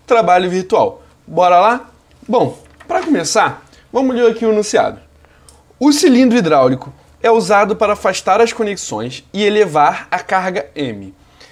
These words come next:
Determine a força compressiva C no cilindro para a posição mostrada. Despreze a massa de todas as partes, em exceção de M." Então, vamos dar uma olhadinha aqui no que ele tá querendo dizer.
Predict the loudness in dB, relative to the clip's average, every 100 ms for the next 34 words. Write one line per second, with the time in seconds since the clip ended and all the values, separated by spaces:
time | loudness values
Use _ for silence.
0 | _ -4 -2 0 0 0 -2 -6 -12 _
1 | -6 -6 0 0 2 0 -2 -4 -6 -6
2 | -4 0 0 -2 -2 -2 -2 -10 _ _
3 | -6 -4 -2 -2 -4 -4 -6 -8 -12 _
4 | _ _ 2 4 4 2 0 -4 -6 -6
5 | -4 -2 -2 -4 -6 -6 -8 -10 -18 _
6 | _ -12 -6 -6 -2 0 0 2 0 2
7 | 2 0 -2 -4 -4 0 2 2 2 0
8 | 0 -2 -2 -10 -12 -12 _ -4 -2 -2
9 | -2 -6 -4 -4 -4 -10 _ _ _ -10
10 | -8 -8 -4 -2 -2 -2 -12 -18 -20 _
11 | 2 2 2 -4 -2 0 2 2 2 2
12 | 0 -2 -2 -4 -2 -2 -2 -2 -2 -4
13 | -8 -8 -10